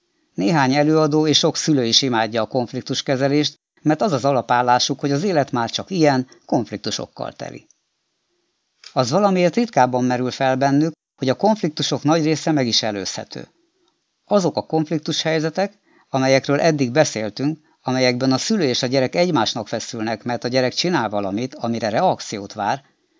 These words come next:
szóval ezek tulajdonképpen csak rossz játszmák,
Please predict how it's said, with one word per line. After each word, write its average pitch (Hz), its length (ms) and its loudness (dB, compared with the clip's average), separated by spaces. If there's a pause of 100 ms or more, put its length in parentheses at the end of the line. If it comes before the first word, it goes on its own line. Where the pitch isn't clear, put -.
(240)
szóval 208 300 0
ezek 190 240 2
tulajdonképpen 147 840 0
csak 143 260 -4
rossz 156 240 0
játszmák, 101 540 -4